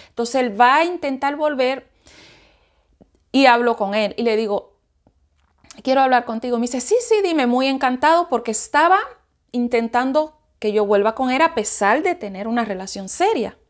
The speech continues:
Le digo, "Mira, yo, eh, estoy notando que tú, pues, estás así, así, asá".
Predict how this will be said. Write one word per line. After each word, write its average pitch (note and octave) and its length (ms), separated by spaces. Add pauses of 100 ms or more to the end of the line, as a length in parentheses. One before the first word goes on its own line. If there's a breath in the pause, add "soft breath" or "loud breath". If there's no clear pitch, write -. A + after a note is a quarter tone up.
(760 loud breath)
Le A#3+ 180
digo, G3 460
"Mira, A#3 360 (2000 soft breath)
yo, C4+ 400 (120)
eh, C4+ 220
estoy C4+ 320
notando B3+ 540
que A3 100
tú, D#4+ 540
pues, A3 220 (140)
estás G3+ 320
así, C#4+ 460
así, C4+ 440
asá". B3+ 420